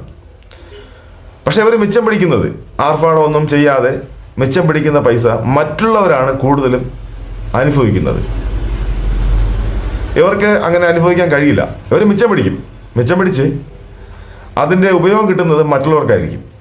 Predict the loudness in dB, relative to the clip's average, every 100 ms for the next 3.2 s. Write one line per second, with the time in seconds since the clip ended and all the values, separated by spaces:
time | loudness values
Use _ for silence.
0 | -20 -20 -20 -20 -20 -12 -2 2 2 2
1 | 0 0 0 2 2 2 0 2 0 -2
2 | -14 -12 -4 -2 0 2 2 2 2 0
3 | -4